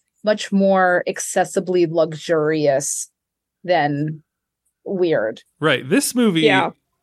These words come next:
Speaker 2: just, all the aesthetic choices up to and including the costume and production design, just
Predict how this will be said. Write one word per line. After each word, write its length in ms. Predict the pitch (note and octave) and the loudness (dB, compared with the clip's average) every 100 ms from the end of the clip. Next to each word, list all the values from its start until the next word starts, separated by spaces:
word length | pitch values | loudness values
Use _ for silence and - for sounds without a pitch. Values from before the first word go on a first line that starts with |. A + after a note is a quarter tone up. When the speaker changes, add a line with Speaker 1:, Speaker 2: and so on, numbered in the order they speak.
| D#3 | -10
Speaker 2:
just, 360 | B2+ E3 - - - D3+ | -4 -4 -6 -14 -14 -6
all 140 | F3 A3 | -2 0
the 120 | C#4 | 0
aesthetic 380 | - G3 F#3 - | 0 0 0 -2
choices 580 | D3+ C#3+ C3 C3 A2 - - | -2 -2 -2 -6 -6 -10 -4
up 140 | C3+ - | -4 -2
to 100 | D3 | 0
and 80 | C3 | 0
including 400 | A#2+ C3 B2 A#2 | -2 -4 -4 -6
the 60 | |
costume 480 | G#2+ A#2 G#2 - G#2+ | -6 -6 -6 -8 -8
and 80 | G#2 | -6
production 340 | A2 A#2 - | -4 -4 -4
design, 300 | G#2+ G2+ G#2 | -6 -4 -6
just 180 | A2 C#3 | -6 -6